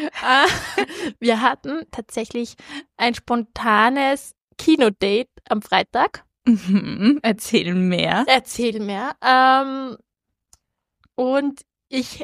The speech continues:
Speaker 1: laut meinem Zykluskalender hätte ich meine Tage eigentlich erst am Montag bekommen sollen. Aber laut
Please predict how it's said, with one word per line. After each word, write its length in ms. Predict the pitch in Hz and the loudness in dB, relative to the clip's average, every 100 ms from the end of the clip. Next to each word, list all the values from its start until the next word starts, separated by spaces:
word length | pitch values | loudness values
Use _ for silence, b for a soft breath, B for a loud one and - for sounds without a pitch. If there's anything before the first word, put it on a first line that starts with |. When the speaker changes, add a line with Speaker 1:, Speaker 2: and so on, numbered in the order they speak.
| - | -14
Speaker 1:
laut 320 | 226 220 226 | 0 2 2
meinem 480 | 247 233 226 233 226 | 2 0 2 -2 -4
Zykluskalender 720 | - - 269 - 247 214 220 | -8 -6 -6 -4 0 0 0
hätte 240 | 226 220 240 | -2 -4 -6
ich 80 | 233 | -4
meine 200 | 208 214 | -4 -4
Tage 320 | 226 202 - | -6 -6 -6
eigentlich 480 | - - 277 262 247 | -6 -6 -6 -8 -6
erst 200 | 220 - | -8 -4
am 60 | 214 | -4
Montag 340 | 202 196 202 | -4 -6 -8
bekommen 380 | 208 - 202 202 | -10 -10 -8 -6
sollen. 300 | 202 208 294 B B B B B B _ _ | -2 -2 -2 B B B B B B _ _
Aber 880 | 220 220 220 220 220 240 262 277 339 415 - _ _ _ _ - | 0 2 4 2 2 0 0 0 0 -2 -8 _ _ _ _ -2
laut 380 | 233 214 240 | 2 4 2